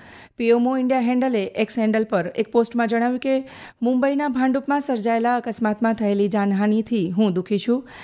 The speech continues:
જેમણે પોતાના પ્રિયજનો ગુમાવ્યા છે, તેમના પ્રત્યે સંવેદના,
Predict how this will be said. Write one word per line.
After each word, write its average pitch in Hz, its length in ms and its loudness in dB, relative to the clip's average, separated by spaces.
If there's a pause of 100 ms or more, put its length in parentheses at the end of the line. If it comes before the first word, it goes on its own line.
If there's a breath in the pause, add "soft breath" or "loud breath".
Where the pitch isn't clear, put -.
(180 loud breath)
જેમણે 214 260 0
પોતાના 233 380 0
પ્રિયજનો 202 480 0
ગુમાવ્યા 226 400 0
છે, 254 160 -4
તેમના 220 320 2
પ્રત્યે 226 280 0
સંવેદના, 214 640 0